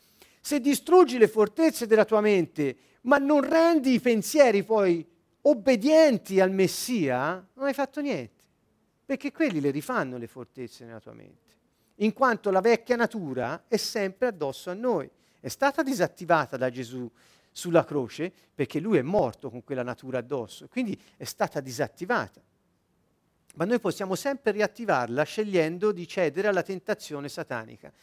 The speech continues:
e di seguire la sua inclinazione malvagia,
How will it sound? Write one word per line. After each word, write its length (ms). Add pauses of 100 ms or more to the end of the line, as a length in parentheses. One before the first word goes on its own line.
(220)
e 340
di 120
seguire 480
la 120
sua 260
inclinazione 960
malvagia, 680